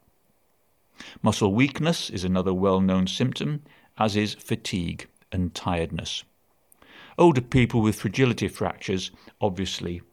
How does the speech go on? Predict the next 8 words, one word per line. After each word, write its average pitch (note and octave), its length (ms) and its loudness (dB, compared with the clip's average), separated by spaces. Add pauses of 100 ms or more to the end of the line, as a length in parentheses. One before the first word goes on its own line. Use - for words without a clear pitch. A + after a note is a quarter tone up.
(240)
um, F2 280 -2
we F#2 140 -4
can F#2 320 -2
link F2+ 240 -2
to - 140 -8
vitamin E2+ 400 -6
D E2 160 -6
deficiency. F2 720 -8